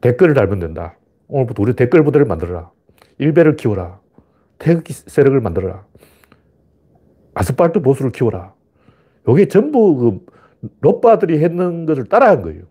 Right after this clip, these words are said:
그러니까 이명박의 기술은 노무현 기술을 그대로 카피한 거라고. 박근혜 똑같은 짓을 한 거예요. 그, 그래서 큰 에너지 흐름으로 보면 노무현,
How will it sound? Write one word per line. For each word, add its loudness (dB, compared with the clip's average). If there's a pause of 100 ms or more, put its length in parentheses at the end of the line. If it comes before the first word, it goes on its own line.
(240)
그러니까 -6
이명박의 2
기술은 0 (400)
노무현 2
기술을 0
그대로 0
카피한 0
거라고. -2 (1900)
박근혜 0
똑같은 -2
짓을 -2
한 -2
거예요. -6 (2250)
그, 0
그래서 0
큰 -2 (100)
에너지 0
흐름으로 2
보면 -4 (1700)
노무현, 2